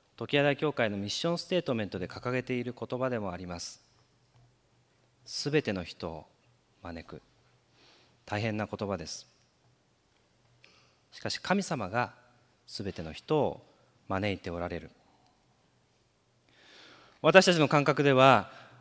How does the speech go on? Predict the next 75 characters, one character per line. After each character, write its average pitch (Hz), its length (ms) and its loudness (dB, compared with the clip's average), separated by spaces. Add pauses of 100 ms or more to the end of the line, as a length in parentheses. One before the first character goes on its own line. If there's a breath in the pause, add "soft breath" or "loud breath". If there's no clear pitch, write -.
(120)
「あ 120 100 -2
の 131 80 2
人 147 200 0
は 131 160 8
き - 180 -14
っ - 40 -20
と 127 120 -6
教 123 160 -4
会 127 180 0
に 135 120 -2
は 120 340 2 (220)
来 - 120 -8
な 131 120 0
い 120 60 -2
だ 117 100 0
ろ 110 100 -2
う 110 40 -2
な」 110 380 -2
と 117 140 0
思 120 240 0
う 95 100 -10 (100)
人 - 200 -8
や、 110 220 -2 (420 soft breath)
「ど 156 80 4
う 185 60 4
し - 20 -4
て 160 80 6
こ 147 100 2
の 139 120 4
人 139 160 2
が 120 80 2
教 131 160 0
会 135 160 4
に 127 100 0
い 127 60 0
る 147 80 0
ん 156 80 0
だ 123 80 2
ろ 98 260 -2
う」 - 40 -20 (120)
と 120 260 2 (440 loud breath)
思 147 200 2
っ 180 60 0
て 143 140 2
し - 100 0
ま 131 140 4
う 131 60 2
よ 127 120 2
う 107 60 0
な 110 340 0 (260)
こ - 120 -10
と 131 80 -2
が 113 80 0
私 104 260 0
た 117 80 -4
ち 104 60 -10
に 95 80 -6
は 98 100 -2
あ 117 60 -2
る 127 40 -4
か 110 120 -6
も 92 100 -8
し 101 100 -10
れ 98 60 -12
ま 95 140 -10
せ 95 120 -10
ん 87 120 -10
が、 98 260 -4 (480 soft breath)
神 240 220 0
様 131 200 -2
が 98 120 -6
そ 104 100 -10
の 101 80 -8
人 92 220 -12
を 85 180 -12